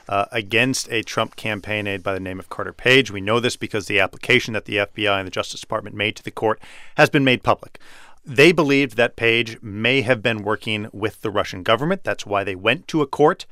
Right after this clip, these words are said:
presented this application, and the court approved it. The court said, yes, there was indeed reason to believe that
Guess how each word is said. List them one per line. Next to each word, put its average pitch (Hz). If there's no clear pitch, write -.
presented 131
this 127
application, 123
and 135
the 143
court 185
approved 262
it. -
The 113
court -
said, 143
yes, 147
there 143
was 147
indeed 123
reason 120
to 131
believe 117
that 110